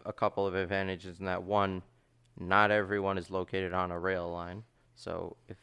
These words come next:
I have a plant that's not on a rail line, I don't have the option to be rail served. Um,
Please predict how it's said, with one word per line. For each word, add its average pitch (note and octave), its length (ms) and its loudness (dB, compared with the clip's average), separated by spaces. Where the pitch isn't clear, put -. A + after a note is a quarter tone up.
I F#2+ 100 0
have F2+ 180 -4
a - 160 -20
plant F#2 320 -2
that's E2+ 200 -12
not F2+ 180 -4
on E2+ 140 -6
a E2 80 -6
rail G2 240 4
line, F2+ 300 -2
I F2 180 -8
don't F2+ 180 0
have F2 280 -2
the F#2 140 -2
option F2+ 420 0
to - 100 -16
be D3 300 -14
rail F#2+ 320 0
served. F2 600 -8
Um, F2+ 760 0